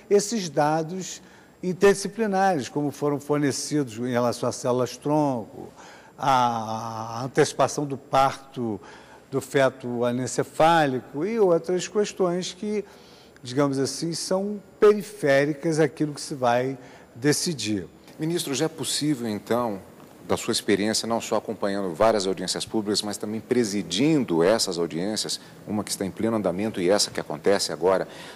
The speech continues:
Speaker 2: já é possível se mensurar a, o nível de contribuição desse instituto, que é relativamente novo, da audiência pública, em fornecimento de dados aos ministros?
Speaker 1: Essas audiências públicas, elas permitem que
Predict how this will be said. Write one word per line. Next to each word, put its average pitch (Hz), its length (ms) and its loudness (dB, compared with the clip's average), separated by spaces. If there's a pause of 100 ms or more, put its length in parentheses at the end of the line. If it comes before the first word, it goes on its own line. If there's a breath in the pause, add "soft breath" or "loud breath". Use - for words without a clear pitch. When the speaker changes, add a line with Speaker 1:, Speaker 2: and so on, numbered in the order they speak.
Speaker 2:
já 135 120 0
é - 20 2
possível 151 340 -4
se - 140 -4
mensurar 113 720 0
a, 104 360 0 (280 loud breath)
o 113 80 -2
nível 127 220 0
de 117 80 -4
contribuição 117 640 -2
desse 117 320 0
instituto, 120 400 -2
que - 80 -2
é 123 40 4
relativamente 104 600 0
novo, 104 280 2
da 90 240 4
audiência 98 500 -2
pública, 95 420 -6 (280 loud breath)
em 101 100 -6
fornecimento 113 680 -2
de 87 100 -6
dados 90 240 2
aos 80 80 -4
ministros? 90 460 -6 (240 loud breath)
Speaker 1:
Essas 185 420 2
audiências 110 560 -4
públicas, 127 800 -6 (560 loud breath)
elas 185 440 0
permitem 147 1040 -2 (140)
que 185 600 -2